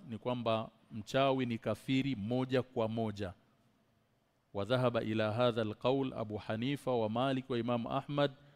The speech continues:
wa ta'ifatun mina salaf. Huu ni msimamo wa Imamu Abu Hanifa, Imamu Malik, Imamu Ahmad na kundi la wengi waliopita katika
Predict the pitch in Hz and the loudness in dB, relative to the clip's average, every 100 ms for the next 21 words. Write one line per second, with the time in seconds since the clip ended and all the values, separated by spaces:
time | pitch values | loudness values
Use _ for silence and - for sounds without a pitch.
0 | _ _ - 110 117 113 135 139 139 156 | _ _ -6 -2 2 2 0 -2 -2 -2
1 | 147 123 113 107 - 107 98 95 - _ | -4 -2 -2 -2 -2 -2 -2 -4 -10 _
2 | _ _ _ 123 127 123 113 - 123 123 | _ _ _ -4 -2 0 -4 -4 -2 0
3 | 117 113 120 123 117 110 110 - 113 135 | 0 -2 0 -2 -2 -4 -6 -6 -4 -4
4 | 139 135 117 117 113 110 127 139 135 127 | -2 0 0 0 -2 0 2 2 0 -2
5 | 131 120 113 123 143 160 156 143 - - | -2 -2 -2 -2 -2 0 2 0 -4 -20
6 | _ - 123 - 202 202 180 143 123 120 | _ -6 -6 -2 0 2 2 2 2 4
7 | 139 131 123 117 110 127 120 113 101 - | 2 0 0 0 -2 -4 -4 -4 -4 -4
8 | 110 113 | -2 -2